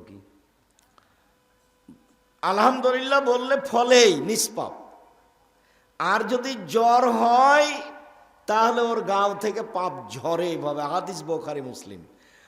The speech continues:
আপনার আমার বিবেচনার প্রয়োজন নাই, রাসূল যা বলেছেন সেটাই।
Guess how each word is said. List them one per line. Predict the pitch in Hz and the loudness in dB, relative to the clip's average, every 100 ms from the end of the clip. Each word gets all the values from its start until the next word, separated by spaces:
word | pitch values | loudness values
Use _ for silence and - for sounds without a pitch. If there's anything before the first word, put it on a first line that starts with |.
| _ | _
আপনার | 175 190 196 254 254 | 0 0 0 0 2
আমার | 247 247 254 | 2 0 -4
বিবেচনার | 160 180 202 220 - 226 214 202 | -2 -2 2 0 0 -6 -6 -8
প্রয়োজন | - 190 185 190 | -6 -4 -2 -4
নাই, | 175 156 139 | -6 -8 -8
রাসূল | 143 160 - 190 185 | -8 -10 -10 -10 -6
যা | 185 | -6
বলেছেন | 175 165 165 185 156 | -6 -10 -12 -16 -18
সেটাই। | - 135 110 | -16 -16 -16